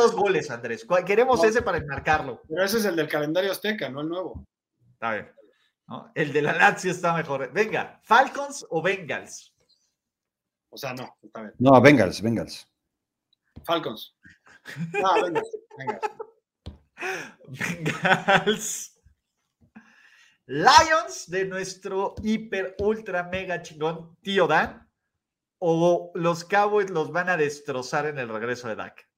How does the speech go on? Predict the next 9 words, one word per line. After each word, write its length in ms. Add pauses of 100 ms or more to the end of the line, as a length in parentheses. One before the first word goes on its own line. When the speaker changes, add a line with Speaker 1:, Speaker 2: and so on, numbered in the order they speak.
(200)
Speaker 3:
Putiza 500
Cowboys. 640
Speaker 2:
Cowboys, 360
sí, 80 (140)
Cowboys. 460
Speaker 1:
Hiper 540
putiza 500
de 80 (100)
Speaker 3:
Hiper. 340